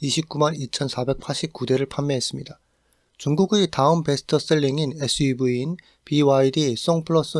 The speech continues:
뉴 에너지와 비와이디 유한 플러스는 같은 기간 동안 이십사만 오천사백삼십오 대와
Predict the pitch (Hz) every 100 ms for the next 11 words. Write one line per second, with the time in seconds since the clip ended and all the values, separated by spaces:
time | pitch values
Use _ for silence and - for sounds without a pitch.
0 | 139 123 143 135 123 117 117 147 - _
1 | _ 139 139 139 131 151 147 123 135 139
2 | - 131 - 135 170 113 - - _ _
3 | - - 160 151 147 139 - 131 135 156
4 | 170 143 - 143 139 180 156 127 - 143
5 | 131 113 127 127 135 - 143 127 147 127
6 | 117 120 123 175